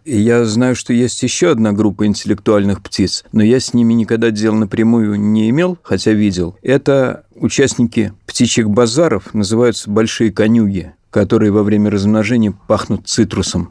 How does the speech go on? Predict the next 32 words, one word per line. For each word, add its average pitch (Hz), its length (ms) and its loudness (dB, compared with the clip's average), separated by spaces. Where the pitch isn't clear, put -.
Про 110 120 4
них 135 220 0
мне 117 460 2
говорили 113 480 0
специалисты, 117 760 0
изучавшие 107 540 -2
их, - 40 -12
что - 160 -4
они 110 160 2
интеллектуалы, 110 720 0
но 110 200 2
я 135 160 2
не 135 100 0
знаю, 135 240 -2
какие 101 580 -4
интеллектуалы. 90 680 0
А 101 200 0
что 143 200 2
касается 143 480 0
попугаев 127 720 0
и 117 400 0
разных 113 420 0
представителей 113 720 0
семейства 113 640 0
ворон, 139 460 0
то 143 340 2
да, 107 580 -2
вот, 117 260 -2
скажем, 120 560 0
серую 123 560 0
ворону 131 540 0
я, 120 280 0